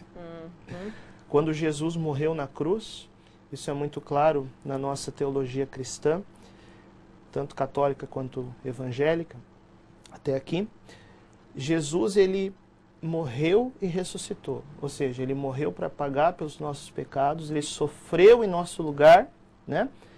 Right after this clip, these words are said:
Speaker 2: E ao mesmo tempo Ele ressuscitou para que um dia todos nós possamos ressuscitar junto com Ele. E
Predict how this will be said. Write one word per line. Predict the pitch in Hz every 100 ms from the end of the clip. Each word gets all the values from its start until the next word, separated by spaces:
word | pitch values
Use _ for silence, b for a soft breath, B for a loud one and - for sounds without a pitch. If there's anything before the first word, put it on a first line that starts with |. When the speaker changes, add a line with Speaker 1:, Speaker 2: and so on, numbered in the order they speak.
| B B B -
Speaker 2:
E | 156
ao | 156
mesmo | 160 190 196 185
tempo | 170 175 175
Ele | 156
ressuscitou | 156 151 - - 139 - 175 220 - - B B - - - -
para | - 151
que | 151 143
um | 139
dia | 127 151 185 226 - - - - -
todos | 185 214 208
nós | 151 151 175
possamos | - 170 - 147 156 170 - - - -
ressuscitar | 156 160 156 - 185 151 151
junto | 160 -
com | 220 175
Ele. | 120 113 - B B B B -
E | - 143 135 127